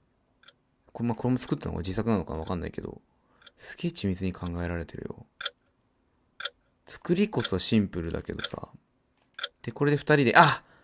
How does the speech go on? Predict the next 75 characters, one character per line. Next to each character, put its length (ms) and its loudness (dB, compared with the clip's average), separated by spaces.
よ 100 4
か 120 8
っ 140 0
た。 420 10
そ 120 4
っ 80 -4
く 140 4
り 40 8
だ 120 12
も 100 10
ん 80 10
ね。 300 10
龍 120 4
之 160 6
介 180 0
く 160 2
ん 80 2
に 100 2
ね。 280 0
だ 80 -8
か 100 0
ら 40 0
嫉 220 -4
妬 120 -2
し 80 -4
ち 80 2
ゃ 60 2
っ 20 -4
た 180 0
ん 60 0
で 60 -6
す 100 -12
ね。 260 -6
こ 120 -2
う 40 2
し 60 -4
て 80 2
俺 140 4
た 80 -4
ち 100 -6
は 60 -4
天 160 -4
狗 80 -4
様 180 -4
の 80 0
お 100 2
屋 60 0
敷 240 -4
を 80 0
後 160 -4
に 60 -10
し 80 -8
た。 40 -8
で 80 -2
も 60 2
天 140 0
狗 100 0
様 160 6
が 100 6
作 200 0
っ 40 0
た 160 2
ん 40 4
じ 80 0
ゃ 20 2
な 80 0
か 80 -4
っ 60 -10
た 80 -8
の？ 80 -6
こ 140 -8
の 100 -4
幽 160 -2
霊 160 -8
も。 120 -14